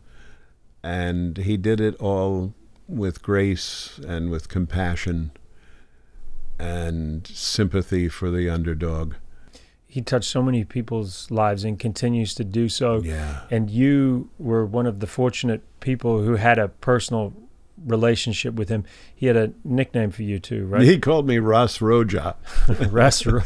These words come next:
Speaker 2: Ras Roja.
Speaker 1: Wasn't Roger, it was Roja.
Speaker 2: Roja.
Speaker 1: Roja, come here,
Speaker 2: Roja.
Speaker 1: man. <laughs>
Speaker 2: And where did that come from?
Speaker 1: Uh, well, you know, everybody in, in reggae has a nickname.
Speaker 2: And he just looked at you and said,
Speaker 1: I
Speaker 2: "Well,
Speaker 1: was,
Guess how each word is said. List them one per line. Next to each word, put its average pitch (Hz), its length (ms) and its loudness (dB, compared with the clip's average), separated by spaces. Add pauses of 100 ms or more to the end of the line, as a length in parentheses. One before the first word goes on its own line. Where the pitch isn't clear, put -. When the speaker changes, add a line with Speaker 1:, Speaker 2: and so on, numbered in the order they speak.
Speaker 2:
Ras 131 280 6
Roja. 143 280 6
Speaker 1:
Wasn't 147 280 8
Roger, 120 480 6
it 104 120 2
was 104 180 0
Roja. 101 540 4
Speaker 2:
Roja. 123 680 4
Speaker 1:
Roja, 151 560 8 (180)
come 139 200 6
here, 156 160 8
Speaker 2:
Roja. - 20 6
Speaker 1:
man. 113 400 6 (500)
<laughs> 151 100 4
Speaker 2:
And 127 160 6
where 135 180 6
did 123 120 4
that 127 180 6
come 131 220 6
from? 104 320 4 (640)
Speaker 1:
Uh, 233 420 0
well, 190 240 2
you 214 120 2
know, 202 80 6
everybody 170 480 6
in, 127 200 4
in 117 280 2
reggae 107 340 4
has 90 200 2
a 85 40 -2
nickname. 76 460 -8 (140)
Speaker 2:
And 110 120 2
he 113 80 4
just 107 320 0
looked 117 160 0
at 113 80 -2
you 117 200 2
and 104 140 0
said, 104 260 -2
Speaker 1:
I 113 80 0
Speaker 2:
"Well, 151 160 8
Speaker 1:
was, 120 80 -2